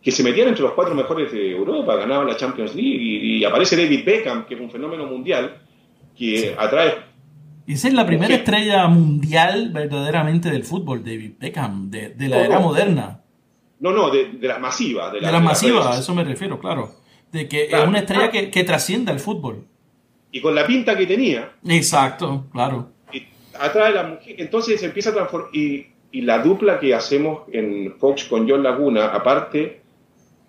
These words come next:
Speaker 1: implementamos algunos cambios a las narraciones tradicionales que hay en la historia de, del fútbol,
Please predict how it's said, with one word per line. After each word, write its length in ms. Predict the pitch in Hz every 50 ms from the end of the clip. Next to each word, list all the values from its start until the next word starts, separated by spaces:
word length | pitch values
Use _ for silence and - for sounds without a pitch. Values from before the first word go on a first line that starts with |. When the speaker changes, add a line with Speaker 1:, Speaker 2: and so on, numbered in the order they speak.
| _ _ -
Speaker 1:
implementamos 720 | 117 107 104 110 113 113 107 107 107 120 131 151 151 139
algunos 360 | 131 127 123 139 139 127 110 -
cambios 340 | - 127 139 143 139 117
a 40 | 117
las 140 | 110 107 107
narraciones 600 | 104 95 90 95 - - - 127 131 139 135 -
tradicionales 840 | - 113 107 107 107 104 - - 92 101 117 131 147 147 135 127 -
que 120 | - 107
hay 480 | 107 117 120 120 117 107 95 90 90 90
en 100 | 90 87
la 80 | 87
historia 420 | 87 87 - - 90 90 - 135 113
de, 420 | 104 101 95 95 92 92 92 90 90
del 140 | 95 95
fútbol, 680 | - - - 185 175 - - 87 90 98 - - - -